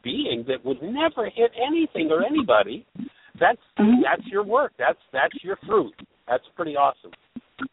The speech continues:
Speaker 2: It was. It was an awesome moment. I mean, I, I felt the joy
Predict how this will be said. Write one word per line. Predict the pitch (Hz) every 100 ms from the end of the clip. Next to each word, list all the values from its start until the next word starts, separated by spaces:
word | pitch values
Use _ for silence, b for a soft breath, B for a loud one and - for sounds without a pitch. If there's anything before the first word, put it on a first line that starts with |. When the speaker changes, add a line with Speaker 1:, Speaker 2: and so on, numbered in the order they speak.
| _ _ _ - - - -
Speaker 2:
It | 208
was. | - 220 185 165
It | 190
was | 240
an | 240 214
awesome | 233 285 330 285 233
moment. | 226 226 180 143
I | 208
mean, | 226
I, | 226 254 B B B -
I | 226 302 -
felt | 233 226
the | 185 -
joy | 208 202 196